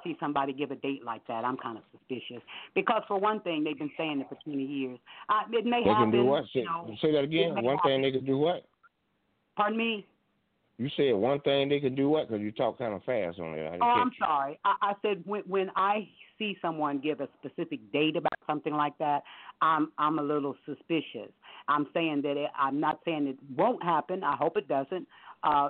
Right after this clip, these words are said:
Speaker 1: eventually, it might happen if they determine that that's what they want to happen.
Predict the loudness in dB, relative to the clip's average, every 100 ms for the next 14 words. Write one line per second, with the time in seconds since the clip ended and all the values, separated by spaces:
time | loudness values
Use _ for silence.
0 | -2 0 0 0 -2 -2 -2 0 2 2
1 | 2 0 0 -4 -2 0 0 -4 -4 0
2 | 0 0 -2 -2 -4 -2 -4 -2 -2 0
3 | -2 -2 0 0 -2